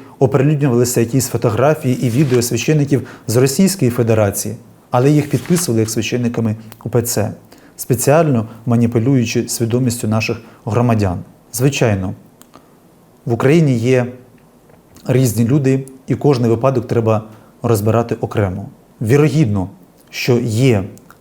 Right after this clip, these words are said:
такі люди, які дійсно йшли на співпрацю з російськими окупантами. Але наголошуємо на тому, що відповідальність має бути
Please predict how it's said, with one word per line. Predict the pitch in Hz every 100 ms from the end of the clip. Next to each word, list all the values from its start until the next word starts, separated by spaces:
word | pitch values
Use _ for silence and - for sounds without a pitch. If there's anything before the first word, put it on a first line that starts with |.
| _
такі | 139 113 127 120
люди, | 123 160 120
які | 113 113 113
дійсно | 113 160 - 113 110 - -
йшли | - 120 143
на | 113 113 113 - - - - _ _ _ _ _ _
співпрацю | - - 110 143 117 107 107 98 - _ _ _ -
з | 113 117 120 - - -
російськими | 113 113 117 - 110 107
окупантами. | 107 110 104 95 104 107 - - _ _ _ _ -
Але | 123 113 113
наголошуємо | 120 117 120 143 143 123 110
на | 110
тому, | 110 175 196 123 - - -
що | - - - 139 135 131 131 - - _ _ _ _ _ -
відповідальність | 117 120 120 123 143 117 -
має | 110 104
бути | 110 117 107